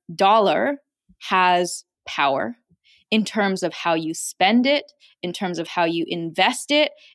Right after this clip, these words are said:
in terms of how you command your worth, the dollars that come in. And so it's like the men who do crypto and they're like,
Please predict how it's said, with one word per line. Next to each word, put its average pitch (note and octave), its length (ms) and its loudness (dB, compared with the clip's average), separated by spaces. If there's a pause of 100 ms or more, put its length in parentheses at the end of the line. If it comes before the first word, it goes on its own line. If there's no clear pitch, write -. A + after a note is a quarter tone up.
in G3+ 140 0
terms G#3 360 0
of F3+ 340 2 (400)
how A3 580 4
you G#3+ 640 0 (440)
command B3 720 2 (120)
your A3+ 180 0
worth, - 640 -2 (220)
the G3 120 0
dollars A3 440 4
that G#3+ 160 0
come G#3+ 240 0
in. B3+ 480 0 (340)
And A#3 160 4
so A3+ 420 4 (1040)
it's A#3+ 160 2
like B3 260 2 (220)
the A3 100 4
men C4 300 6
who B3+ 380 4
do A#3+ 220 0
crypto C4 640 4
and A3+ 180 2
they're A3 140 6
like, G#3+ 180 4